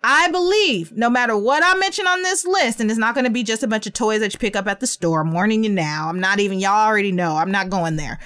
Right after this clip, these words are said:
I believe the best gift that you could give is you, and I'm going to teach us some ways how we can give us and do it in a fun and meaningful way. So tune in for that next week. It's going to be a blast.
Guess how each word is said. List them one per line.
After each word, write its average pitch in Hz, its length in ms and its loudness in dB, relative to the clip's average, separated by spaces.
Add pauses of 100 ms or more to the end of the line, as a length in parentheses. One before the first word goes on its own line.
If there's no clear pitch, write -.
(500)
I 302 180 6
believe 285 300 2
the 233 80 0
best 226 240 -2
gift 202 200 -4
that 208 180 -4
you 320 80 -2
could 294 160 -2
give 240 180 0
is 208 160 -4
you, 254 280 -2
and 247 140 -2 (120)
I'm 277 240 0
going 277 260 0
to 220 420 -2 (320)
teach 208 220 -4
us 214 100 -4
some 254 140 0
ways 233 180 0
how 247 120 -2
we 240 100 -4
can 254 160 -6
give 254 180 0
us 262 380 0
and 214 120 0
do 247 120 0
it 240 160 -4
in 214 100 -2
a 165 60 -2
fun 196 320 -4
and 175 240 -4
meaningful 180 480 -4
way. 165 160 -2
So 196 160 -4
tune 381 260 -2 (100)
in 427 60 -2
for 247 140 -2
that 185 180 -2
next 165 280 -8
week. 175 320 -4
It's 240 260 0
going 190 320 -2
to 170 120 -8
be 156 140 -4
a 151 60 -6
blast. 175 440 -4